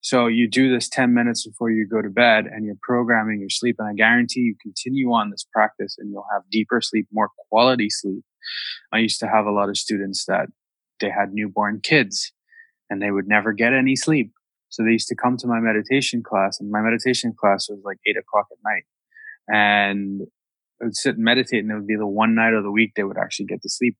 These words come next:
Once they started continuing on through the practice, they were sleeping better, getting more quality sleep. Their life improved slowly. And it's a simple ritual of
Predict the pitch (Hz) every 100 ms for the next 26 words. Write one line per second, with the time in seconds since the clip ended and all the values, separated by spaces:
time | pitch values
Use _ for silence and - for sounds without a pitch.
0 | _ 117 - 113 104 - 117 113 104 104
1 | - 117 110 104 104 101 104 - - _
2 | - 180 185 - 104 104 - - _ _
3 | _ _ _ _ _ - 104 98 - 110
4 | 104 95 98 95 - 113 87 - - 98
5 | 95 104 104 95 - 98 98 95 98 -
6 | 120 95 - 98 101 104 113 - 113 101
7 | - 92 85 - - 98 90 80 107 _
8 | _ _ _ 104 101 - 101 - 127 117
9 | 123 110 110 113 - 107 101 92 90 -
10 | 101